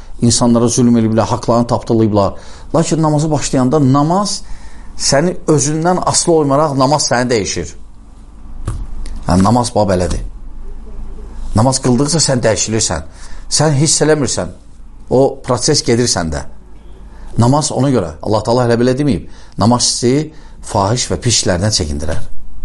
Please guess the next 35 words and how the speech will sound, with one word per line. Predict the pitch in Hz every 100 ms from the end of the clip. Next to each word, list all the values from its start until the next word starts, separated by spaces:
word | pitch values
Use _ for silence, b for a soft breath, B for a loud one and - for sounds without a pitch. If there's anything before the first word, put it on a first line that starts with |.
| - -
Elə | 98 101
belə | 113 113
deyil | 107 85
bu | 80
ayə. | - - - - - - - - - - - - B B B B
Ona | 117
görə | 139 117
Allah | 107 -
Taala | 117 117
buyurur, | 113 135 160
şeyx | 156 120 117 - B B B
ayə | 104 123 123
gətirir, | 113 95
Taha | 113 113 123
surəsi | 127 107 110 92 B B B 131
yüz | 117
otuz | 120 - -
ikinci | 120 127
ayəni, | 123 117 123 147 175 - B B B
buyurur | 123 143
ki, | 151 131
"Va'mur | 147 143 131
əhləkə | 131 139 143 175
bis | 143 -
salati | 131 156 156
vastabir | 135 160 143
aleyhə." | 120 107 120 110 82 - - - - B B B B B B B B - -
Yəni, | 107 104
Allah | 113 120 117
Taala | 110 120 127 -
əmr, | 120 110 107 -
əmr | 117 113
edir | 104 107
ki, | 101 139 - - B B B -
öz | 135 -